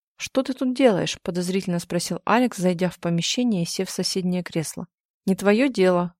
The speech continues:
буркнула, отворачиваясь в сторону. «Я же не спрашиваю, где ты шляешься по ночам, да и днём тоже».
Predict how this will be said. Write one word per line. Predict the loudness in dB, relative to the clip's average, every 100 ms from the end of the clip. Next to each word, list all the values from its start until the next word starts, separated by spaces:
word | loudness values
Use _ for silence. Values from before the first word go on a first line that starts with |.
| -6
буркнула, | -4 -4 -4 0 0
отворачиваясь | 0 -2 -2 0 -2 -2
в |
сторону. | -4 -4 -4 -6 -10 _ _ _
«Я | 6 8
же | 8
не | 4
спрашиваю, | 4 4 4 4 0
где | 2 2
ты | 2
шляешься | 0 2 2 2 -2
по | -4
ночам, | -2 0 0 -2
да | 2 4
и | 4
днём | 2 2 2
тоже». | 0 -2 -6